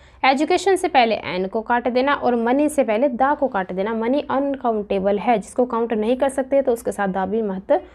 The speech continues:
लगा देना। तो फिर ये हो गया है हमारा।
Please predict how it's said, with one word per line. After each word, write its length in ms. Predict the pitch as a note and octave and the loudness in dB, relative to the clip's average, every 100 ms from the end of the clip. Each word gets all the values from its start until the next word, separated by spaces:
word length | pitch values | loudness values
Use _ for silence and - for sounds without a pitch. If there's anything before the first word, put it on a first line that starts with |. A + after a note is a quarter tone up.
| - _ | -20 _
लगा 300 | B3+ C4+ B3 G3 | 2 4 4 2
देना। 300 | D#3 D#3+ - - _ - - _ _ _ _ - | -2 -8 -14 -20 _ -20 -20 _ _ _ _ -6
तो 340 | G3 G3+ G3+ G#3 | 0 2 2 0
फिर 320 | G#3 A3 G#3 | 0 0 2
ये 160 | G#3 G#3+ | 2 0
हो 180 | G#3 A3 | 0 0
गया 200 | B3 B3+ | 2 2
है 180 | C4+ C4 | 2 2
हमारा। 380 | C4 B3+ C#4 | 2 2 2